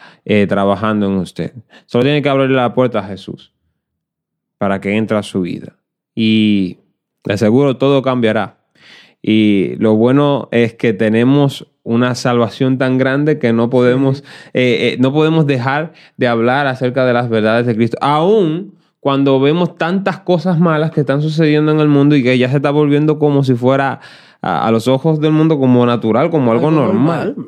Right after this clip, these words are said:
Speaker 2: algo normal. La sociedad ha tratado todo lo contrario a Dios, se ha abrazado la mentira como la verdad.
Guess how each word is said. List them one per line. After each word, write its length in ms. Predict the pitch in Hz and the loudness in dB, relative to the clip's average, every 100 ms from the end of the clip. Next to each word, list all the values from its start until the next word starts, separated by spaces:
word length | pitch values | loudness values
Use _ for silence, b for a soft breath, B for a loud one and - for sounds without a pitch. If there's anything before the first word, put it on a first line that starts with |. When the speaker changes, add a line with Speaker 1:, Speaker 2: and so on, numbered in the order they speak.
| 135 | -6
Speaker 2:
algo 160 | 143 | -4
normal. 460 | 170 151 131 127 135 B B B B - | -2 -4 -4 -6 -8 B B B B -6
La 80 | 156 | -6
sociedad 540 | 160 160 151 156 185 | -4 -2 -2 0 0
ha 100 | 180 | -2
tratado 540 | 165 151 - 156 156 143 | -4 -6 -4 -2 -2 -2
todo 300 | 170 175 196 | -2 -2 -2
lo 120 | 156 | -4
contrario 500 | 135 120 123 131 131 | -6 -6 -6 -4 -4
a 40 | |
Dios, 260 | 131 135 131 | -2 -4 -4
se 120 | 131 | -4
ha 20 | |
abrazado 480 | 139 156 143 156 147 | -4 -4 -4 -4 -2
la 100 | 143 | -2
mentira 540 | 135 123 127 147 143 | -4 -6 -2 -2 -2
como 220 | 117 117 117 | -4 -6 -6
la 120 | 113 | -6
verdad. 420 | 113 117 127 127 | -6 -6 -6 -10